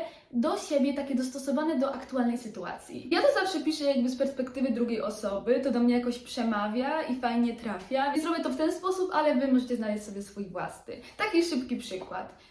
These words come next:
Załóżmy, stałam w kolejce do łazienki, wchodzę do tej łazienki, wychodzę, nie wiem, byłam troszeczkę dłużej, bo tego potrzebowałam i jakaś, nie wiem, baba zdenerwowana na mnie krzyczy, że jestem nienormalna, ile ja tam siedziałam. I ja,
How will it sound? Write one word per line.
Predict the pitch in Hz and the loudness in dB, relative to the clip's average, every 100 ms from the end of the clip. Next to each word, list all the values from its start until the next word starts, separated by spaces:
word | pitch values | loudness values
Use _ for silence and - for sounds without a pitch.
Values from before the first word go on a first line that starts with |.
| - | 6
Załóżmy, | 285 330 330 262 | 6 8 2 -2
stałam | 330 330 320 | 0 0 0
w | |
kolejce | 285 262 214 | 2 2 2
do | |
łazienki, | 208 214 247 247 | 0 0 0 0
wchodzę | 247 226 220 | -2 -4 -4
do | |
tej | 208 196 | -4 -2
łazienki, | 208 233 240 240 | 0 0 0 -2
wychodzę, | 202 202 220 220 208 | -4 -4 -4 -2 0
nie | 240 | 2
wiem, | 233 | 2
byłam | 254 415 392 | 2 2 0
troszeczkę | 294 262 - 214 | -2 -4 -2 -2
dłużej, | 214 226 | -2 -2
bo | 214 | -4
tego | 214 208 | -6 -8
potrzebowałam | - - 202 208 240 240 - | -10 -10 -6 -2 0 0 -2
i | 208 208 - - | -6 -8 -12 -6
jakaś, | 262 339 339 247 240 | 4 4 6 4 4
nie | 254 233 | 2 2
wiem, | 214 | 0
baba | 196 262 254 | 2 4 4
zdenerwowana | 247 233 214 233 226 | 2 2 0 0 0
na | 220 | 0
mnie | 214 | -2
krzyczy, | 208 269 254 | -2 -2 0
że | 220 | 0
jestem | 214 202 220 | 0 0 2
nienormalna, | 262 277 269 262 262 247 | 2 4 4 4 4 4
ile | 262 | 4
ja | 262 | 4
tam | 254 | 2
siedziałam. | 254 240 233 240 233 240 - - - - - | 2 2 4 4 2 0 -4 -12 -20 -20 -6
I | 247 | 0
ja, | 262 262 254 - | 4 4 2 -2